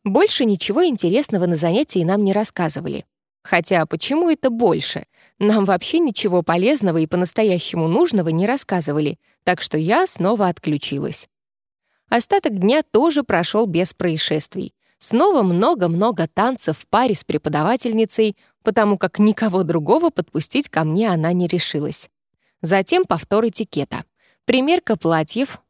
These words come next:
подгонка в страшной спешке. Торопливый ужин и купание,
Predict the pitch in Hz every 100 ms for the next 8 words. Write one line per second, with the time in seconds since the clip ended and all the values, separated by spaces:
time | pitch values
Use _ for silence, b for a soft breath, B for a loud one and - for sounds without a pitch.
0 | - 208 180 240 359 339 262 - - 180
1 | 208 - 202 208 - 175 160 - 156 165
2 | _ _ _ _ 233 233 240 233 214 220
3 | - 233 202 202 - - 330 - 196 160
4 | 151 156